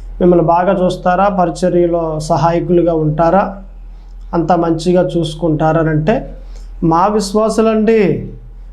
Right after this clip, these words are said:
మా విశ్వాసులండి, విశ్వాసులు కాదండి, పిశాచులండి" అని అన్నాడట. ఇదేంటంటే అని నలుగురు నవ్వుకున్నారు అక్కడ ఉన్నవారంతా.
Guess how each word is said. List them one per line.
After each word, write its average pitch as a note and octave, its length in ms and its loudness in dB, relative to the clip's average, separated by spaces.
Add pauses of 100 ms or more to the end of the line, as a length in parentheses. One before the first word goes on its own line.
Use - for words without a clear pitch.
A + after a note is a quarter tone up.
(140)
మా F3 100 4
విశ్వాసులండి, G3 1160 2 (380)
విశ్వాసులు G3 640 2
కాదండి, G#3 760 2
పిశాచులండి" G#3 1000 2
అని F#3+ 80 4
అన్నాడట. E3+ 680 0
ఇదేంటంటే G#3+ 560 4
అని G#3 140 4
నలుగురు F#3+ 340 4
నవ్వుకున్నారు A3 520 4
అక్కడ G#3 180 0
ఉన్నవారంతా. G3 800 2